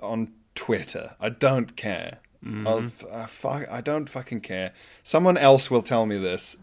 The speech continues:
Speaker 1: and I get nothing from watching him blather his way through it live and say the word alas." And
Speaker 2: <laughs> Well, you know, I've, I'm, well, I guess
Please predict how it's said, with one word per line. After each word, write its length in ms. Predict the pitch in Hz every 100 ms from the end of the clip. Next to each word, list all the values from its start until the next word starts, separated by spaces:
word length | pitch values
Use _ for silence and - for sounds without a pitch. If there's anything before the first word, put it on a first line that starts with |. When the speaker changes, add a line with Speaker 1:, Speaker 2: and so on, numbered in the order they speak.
| -
Speaker 1:
and 360 | 110 101 104 101
I 80 | 107
get 180 | 104 113
nothing 280 | 123 120 120
from 180 | 117 107
watching 280 | 110 - 107
him 160 | 101
blather 420 | 95 104 101 104
his 180 | 101 104
way 140 | 101 101
through 200 | 110 98
it 60 |
live 440 | 101 98 90 87 98
and 80 |
say 180 | - 107
the 140 | 98 95
word 220 | 95 95
alas." 680 | 95 101 92 87 - - - _ _ _ _ _ _ _ _ _
And 340 | 104 98 95 95 - - -
Speaker 2:
<laughs> 480 | 262 208 190 160 - - - - - _ - - - -
Well, 320 | 170 185 151
you 200 | 131 160
know, 180 | 185 175
I've, 260 | 151 139 127
I'm, 360 | 123 127 123 - - _ _ _ -
well, 100 | 220
I 60 | 240
guess 260 | 254 -